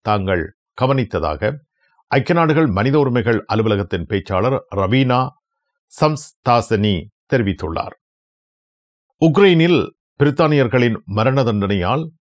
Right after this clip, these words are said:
போரிஸ் ஜான்சன் திகைப்படைந்துள்ளார். பிரிட்டனை சேர்ந்த ஐடன் ஆஸ்வின், ஷான், பின்னர் மொராக்கோ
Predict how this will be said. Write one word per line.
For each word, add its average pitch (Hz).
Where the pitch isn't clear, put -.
போரிஸ் 127
ஜான்சன் 113
திகைப்படைந்துள்ளார். 87
பிரிட்டனை 123
சேர்ந்த 110
ஐடன் 120
ஆஸ்வின், 135
ஷான், 131
பின்னர் 131
மொராக்கோ 156